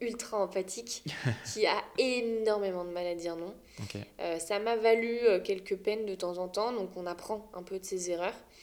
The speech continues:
Speaker 1: Euh, c'est très compliqué, hein, de dire non. Euh, encore une fois, ça rejoint le sujet qu'on, qu'on discutait juste avant, c'est être jeune entrepreneur, c'est, euh, bah non, tu peux pas refuser l'avis de quelqu'un, euh, de vingt ans de plus que toi, ou qui est expert dans tel et tel domaine.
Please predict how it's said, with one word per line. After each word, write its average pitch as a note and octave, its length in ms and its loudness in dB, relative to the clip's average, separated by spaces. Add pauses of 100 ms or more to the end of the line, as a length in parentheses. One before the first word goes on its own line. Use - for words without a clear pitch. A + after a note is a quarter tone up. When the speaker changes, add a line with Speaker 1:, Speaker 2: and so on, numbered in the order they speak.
(480)
Speaker 1:
Euh, F3 420 2
c'est F#3 180 -6
très G#3+ 200 -2
compliqué, F#3 440 -6
hein, D#3 60 -12 (200)
de F3 80 -6
dire E3 240 -6
non. F3+ 400 -4
Euh, D#3+ 60 -2 (380)
encore G3+ 240 2
une G#3 80 2
fois, A3+ 140 2
ça A3 140 0
rejoint F#3+ 240 2
le F#3+ 60 0
sujet F#3+ 320 -2
qu'on, F3+ 320 -8
qu'on F3+ 140 -10
discutait F#3 400 -6
juste F#3+ 220 -4
avant, G#3+ 220 0
c'est G#3 180 -2
être F3 160 4
jeune F#3 180 2
entrepreneur, F#3 600 -2
c'est, G3 340 2
euh, F3 60 2 (400)
bah F#3 100 2
non, G#3 140 4
tu A#3 100 -8
peux G3 140 -4
pas G3+ 100 2
refuser G3+ 380 2
l'avis F#3+ 240 4
de - 80 -12
quelqu'un, F#3+ 340 -2
euh, G3 300 -2
de F3+ 100 -2
vingt F3+ 220 -6
ans F#3 40 -2
de F#3 60 -6
plus F#3 160 -8
que - 80 -2
toi, - 180 -2 (360)
ou A3 120 -2
qui - 140 -2
est A3+ 60 6
expert A3 340 2
dans G3+ 140 0
tel F#3+ 160 0
et F#3+ 80 2
tel F#3+ 160 -2
domaine. F#3+ 240 -2